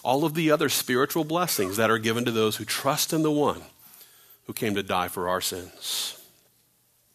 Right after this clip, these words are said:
If you've already received the gift of grace which is found in Jesus Christ, well, then I encourage you to share this good news with others so that every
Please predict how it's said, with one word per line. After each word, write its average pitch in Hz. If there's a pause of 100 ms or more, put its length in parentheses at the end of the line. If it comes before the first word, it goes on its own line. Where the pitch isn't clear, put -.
(1000)
If -
you've 123
already 120
received 120
the 113
gift 120
of 107
grace 113
which 120
is -
found 113
in 107
Jesus 113
Christ, 113 (1040)
well, 113
then 120
I 117
encourage 113
you 110
to 98
share 113
this 107
good 107
news 104
with 101
others 110
so 113
that 110
every 135